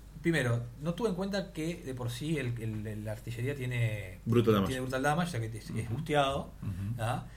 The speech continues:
Speaker 1: Y eso, eso me complicó bastante, vamos a, voy a ser totalmente sincero. Eh, tendría que haberlo puesto, o sea, no había manera de que no quedara rango de alguna de las cosas, porque son,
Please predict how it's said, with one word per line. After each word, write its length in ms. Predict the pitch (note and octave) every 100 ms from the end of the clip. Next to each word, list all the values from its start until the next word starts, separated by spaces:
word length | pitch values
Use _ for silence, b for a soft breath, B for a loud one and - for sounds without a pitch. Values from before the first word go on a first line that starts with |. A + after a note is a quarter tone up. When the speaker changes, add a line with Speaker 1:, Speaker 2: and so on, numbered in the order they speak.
| B B -
Speaker 1:
Y 720 | C3 A#2+ A#2+ A2+ A2 G#2+ A2 -
eso, 320 | C3+ E3 D#3
eso 200 | C#3+ D3+
me 100 | D#3
complicó 320 | C#3 A#2+ A#2 B2
bastante, 420 | A#2+ F#2+ F2 F#2
vamos 180 | A#2 A#2
a, 40 |
voy 120 | B2+ C3+
a 20 |
ser 80 | C#3
totalmente 400 | D3 C#3+ C#3 C3+
sincero. 400 | A2+ G2 - - - -
Eh, 480 | B2 B2 A#2+ A#2 A#2 B B B B - - - - -
tendría 260 | - C#3+ F#3+
que 60 | F#3
haberlo 220 | F#3+ F3
puesto, 480 | F#3+ - G3 G3 - - - -
o 60 | B2+
sea, 100 | C#3+
no 60 |
había 120 | A#3+
manera 220 | B3+ G#3+ A3+
de 80 |
que 100 | -
no 100 | D#3+
quedara 260 | E3+ F3+ E3+
rango 240 | D3 E3
de 60 | D3
alguna 280 | A#2+ C#3+ A#2
de 80 | G#2
las 120 | G2
cosas, 280 | A#2+ A#2+ D#3+
porque 220 | A2+ A2 -
son, 280 | A#2+ A#2+